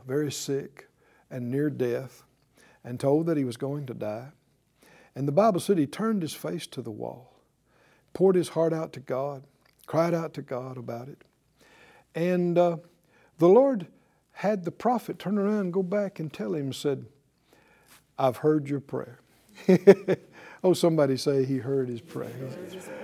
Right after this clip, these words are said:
He said, "I've heard your prayer. I saw your tears.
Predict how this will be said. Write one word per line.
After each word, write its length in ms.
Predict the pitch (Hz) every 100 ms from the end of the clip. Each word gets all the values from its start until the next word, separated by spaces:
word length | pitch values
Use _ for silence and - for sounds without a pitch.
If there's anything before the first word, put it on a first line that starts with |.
| -
He 140 | 147 147
said, 180 | 160
"I've 200 | 143 131
heard 320 | - 185 180 151
your 80 |
prayer. 480 | 147 - 190 208 226 - _ -
I 80 | 117
saw 240 | - 180
your 160 | 170 151
tears. 460 | - 208 226 220